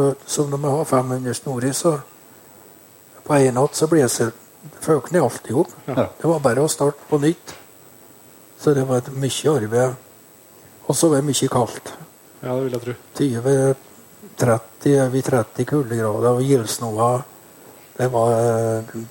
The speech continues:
Speaker 1: det var ikke noen søndagsskole å drive med snorfangst.
Speaker 2: Nei.
Speaker 1: Det
Speaker 2: Hva var beste sesongen, eh, var det i to tusen og to,
Speaker 1: Det var
Speaker 2: beste
Speaker 1: i
Speaker 2: sesongen?
Speaker 1: to tusen og to. Jeg tror vi passerte seks hundre den,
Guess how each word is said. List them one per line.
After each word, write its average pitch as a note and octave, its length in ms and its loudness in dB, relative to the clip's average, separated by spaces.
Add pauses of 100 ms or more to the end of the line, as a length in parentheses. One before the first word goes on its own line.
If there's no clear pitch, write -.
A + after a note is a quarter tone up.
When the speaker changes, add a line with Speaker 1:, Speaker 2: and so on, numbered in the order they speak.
(200)
Speaker 1:
det A#2 140 0
var G#2+ 160 -4
ikke A2 220 -4
noen F#3 200 4
søndagsskole D#3 880 0
å E3+ 80 2
drive D3+ 220 4
med A#2 100 -6
snorfangst. A2+ 600 -8 (160)
Speaker 2:
Nei. A#2+ 100 -6 (480)
Speaker 1:
Det C3 140 -2 (1300)
Speaker 2:
Hva F#3+ 140 2
var F#3 120 2
beste - 220 0
sesongen, B2 560 -4
eh, C3 560 -4
var C3 240 -2
det F#3+ 60 0
i F3 100 -2
to D#3+ 140 -10
tusen C3 160 -6
og B2 40 -8
to, D3 60 4
Speaker 1:
Det E3 80 4
var D#3+ 220 4
Speaker 2:
beste E3+ 160 4
Speaker 1:
i E3 140 4
Speaker 2:
sesongen? C#3+ 260 0
Speaker 1:
to C#3+ 80 0
tusen C3 240 -4
og C#3+ 140 -2
to. D#3+ 80 0 (100)
Jeg F3 180 4
tror E3 260 0
vi F#3 120 2
passerte D#3+ 440 0
seks - 300 0
hundre D3 280 -2
den, B2 260 0